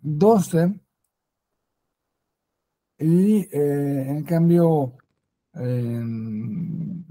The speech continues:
otra ciudad se cobran ocho. ¿Por qué?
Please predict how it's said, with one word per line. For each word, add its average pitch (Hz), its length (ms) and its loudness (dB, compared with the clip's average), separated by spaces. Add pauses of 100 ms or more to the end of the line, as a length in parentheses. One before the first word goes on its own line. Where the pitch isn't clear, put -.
otra 147 400 4
ciudad 165 500 4 (1500)
se - 180 -8
cobran 147 560 0 (160)
ocho. 165 500 0 (2000)
¿Por 139 160 -6
qué? - 340 -4